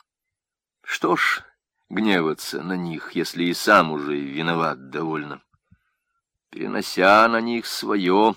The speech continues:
даже оправдывал их Самсонов. И командиру корпуса плохо подчиняется ход событий в этой войне, рассеянной по пространству.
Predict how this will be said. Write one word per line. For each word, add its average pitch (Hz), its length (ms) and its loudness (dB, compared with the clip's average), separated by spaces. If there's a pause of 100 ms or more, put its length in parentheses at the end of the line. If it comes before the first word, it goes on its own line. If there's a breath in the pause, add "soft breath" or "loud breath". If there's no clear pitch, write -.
(140)
даже 80 340 -4
оправдывал 95 760 0
их 101 100 -8
Самсонов. - 640 -8 (380 loud breath)
И - 140 -6
командиру 151 960 -4
корпуса 139 840 -4 (540)
плохо 113 580 8
подчиняется 107 880 4
ход 107 300 4
событий 110 580 2
в 113 60 6
этой 120 260 4
войне, 139 540 -2
рассеянной 95 800 0
по - 100 -12
пространству. - 840 -4